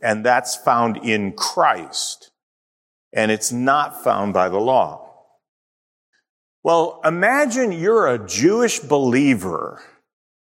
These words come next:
You've never met Paul.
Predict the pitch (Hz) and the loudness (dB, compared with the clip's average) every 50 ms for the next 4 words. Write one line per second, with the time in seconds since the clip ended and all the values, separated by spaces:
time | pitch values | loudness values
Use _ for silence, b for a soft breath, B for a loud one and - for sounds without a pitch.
0 | _ _ _ _ _ _ _ _ _ _ _ _ - - _ _ _ _ _ _ | _ _ _ _ _ _ _ _ _ _ _ _ -20 -20 _ _ _ _ _ _
1 | - 226 131 120 120 127 139 156 202 247 233 269 262 226 185 156 147 - - - | 0 2 2 2 0 -2 0 2 2 2 2 2 0 0 0 -2 -2 -4 -6 -4
2 | - 120 95 87 87 87 90 110 117 - | -2 0 2 2 2 0 -2 -4 -6 -10